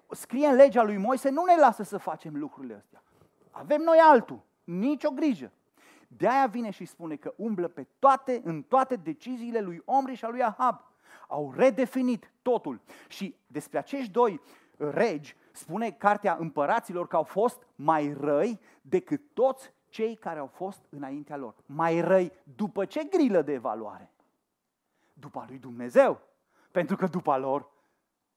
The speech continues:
nici ei, nici societatea din timpul lor nu era de această părere. Poate că familia lui Nabot și a lui Ilie, că erau singurii care au fost prejudicați acolo, dar în rest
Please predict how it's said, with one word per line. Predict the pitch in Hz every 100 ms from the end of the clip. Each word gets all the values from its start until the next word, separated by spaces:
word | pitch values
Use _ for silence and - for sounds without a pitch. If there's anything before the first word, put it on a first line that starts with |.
| _
nici | - 175 190 160
ei, | 202
nici | 233 226
societatea | - 269 - 220 277 277
din | 190 165
timpul | 156 156 147
lor | 135 - _
nu | - 160
era | 147 120
de | 123
această | 120 127 - -
părere. | 107 104 - _ _ _ _ _
Poate | - 220 170
că | 147
familia | 135 160 175
lui | 147 151
Nabot | 131 120 220 - _ _
și | 185
a |
lui | 185 190
Ilie, | 208 202 139
că | 107 139
erau | 143 160
singurii | 156 196 175
care | 156 160
au |
fost | 151 180
prejudicați | - 156 160 190 226 151
acolo, | 123 104
dar | 104 117
în |
rest | 113 226 -